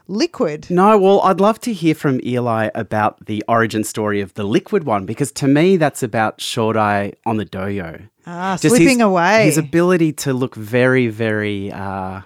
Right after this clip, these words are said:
Speaker 2: wet when he's moving around the doyo and can be slippery and very, very hard to catch. And just the way he can move without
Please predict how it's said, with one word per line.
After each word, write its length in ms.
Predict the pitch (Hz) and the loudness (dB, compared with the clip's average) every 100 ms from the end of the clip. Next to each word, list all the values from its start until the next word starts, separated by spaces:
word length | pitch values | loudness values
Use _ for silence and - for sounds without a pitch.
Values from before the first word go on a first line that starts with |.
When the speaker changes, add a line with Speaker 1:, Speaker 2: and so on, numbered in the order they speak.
| _ _ _ _ | _ _ _ _
Speaker 2:
wet 560 | 110 107 123 107 - - - | -4 0 2 0 -8 -14 -6
when 200 | 113 113 | -2 -2
he's 140 | 104 | 0
moving 300 | 107 104 107 | -2 -2 0
around 220 | 107 104 | 0 0
the 80 | 101 | -4
doyo 480 | 98 104 104 101 98 _ - - - | -6 -4 -4 -4 -8 _ -20 -20 -6
and 180 | 127 123 | -2 0
can 220 | 147 151 | 2 0
be 80 | 143 | 0
slippery 480 | - 139 - 117 110 | -2 -4 -4 -4 -2
and 140 | 101 | -2
very, 240 | 104 101 | -4 -4
very 160 | 98 101 | -6 -8
hard 240 | 92 95 | -6 -8
to 80 | 87 | -8
catch. 260 | - 107 - | -10 -8 0
And 140 | 160 - - - | -2 -2 -20 -8
just 180 | 285 - | -6 0
the 60 | |
way 140 | 254 214 | 2 4
he 100 | 175 | 2
can 340 | - 160 143 127 | -2 0 2 2
move 260 | 123 110 | 0 -2
without 340 | 117 110 110 | -2 -2 -2